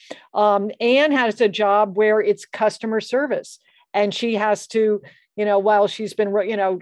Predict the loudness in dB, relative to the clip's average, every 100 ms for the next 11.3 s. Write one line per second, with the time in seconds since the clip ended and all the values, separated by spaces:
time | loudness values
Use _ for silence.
0 | -8 -4 -2 -2 -4 -4 -2 -2 0 -2
1 | -2 -4 -2 -4 -4 -6 -4 -2 -2 -2
2 | -2 -6 -6 -4 -4 -6 -6 -6 -4 -6
3 | -6 -6 -6 -4 -2 -2 -2 -2 -4 -4
4 | -4 -2 -4 -6 -6 -8 -8 -6 -6 -8
5 | -14 -20 _ -2 0 0 -2 -2 -4 -18
6 | -20 -20 _ _ -18 -12 -6 -4 -4 -6
7 | -8 -2 2 2 2 -2 -2 -2 -4 -2
8 | -4 -2 -2 0 0 -2 _ _ _ _
9 | -4 -2 0 0 -2 -4 -2 0 0 -2
10 | -2 -4 -4 -2 -4 -6 -4 -4 -4 -4
11 | -4 -8 -14